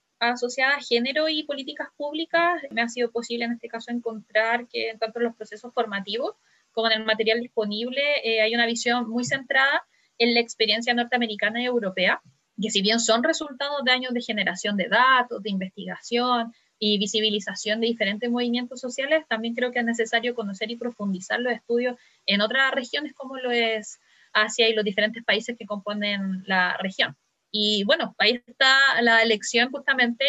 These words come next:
y el interés por profundizar en, en, esta, en este magíster, que Corea tiene una historia y una cultura única en el mundo, entonces donde podemos ver cómo la innovación y las tradiciones son componentes de la sociedad.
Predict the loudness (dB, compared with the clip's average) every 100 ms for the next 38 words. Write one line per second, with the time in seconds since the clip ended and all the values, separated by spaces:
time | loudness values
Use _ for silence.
0 | 2 2 0 0 0 0 0 -4 -4 -8
1 | -6 -4 0 2 2 -4 -8 -14 -8 -8
2 | -6 -2 -2 0 0 0 -4 -6 -8 -8
3 | -14 -2 -2 -2 _ _ _ _ 2 6
4 | 4 2 0 0 0 -2 -2 -2 -4 -4
5 | -4 -4 -6 -2 0 0 -4 -4 -2 0
6 | 0 -4 -4 -6 -6 -2 -2 0 0 0
7 | 2 0 0 0 0 0 -2 -4 -6 -8
8 | -4 -2 2 2 2 2 0 -2 -6 -6
9 | -6 -4 -2 -2 -4 -8 -10 -6 -4 -2
10 | -4 -2 -2 0 -2 -2 -2 -6 -4 -2
11 | 0 -2 -4 -8 -10 -10 -6 -6